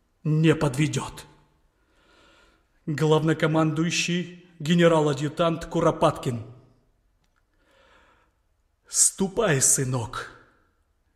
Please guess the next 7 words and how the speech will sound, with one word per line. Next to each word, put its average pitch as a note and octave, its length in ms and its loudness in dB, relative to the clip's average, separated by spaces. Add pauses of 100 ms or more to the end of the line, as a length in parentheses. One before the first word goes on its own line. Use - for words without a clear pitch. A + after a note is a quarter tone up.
(140)
готовься E3+ 680 2
к C3+ 120 -4
бою. B2+ 400 -4 (1300)
Не C#3+ 340 0
посрами A3+ 1120 6
святых F#3 640 4
седин. D#3+ 800 2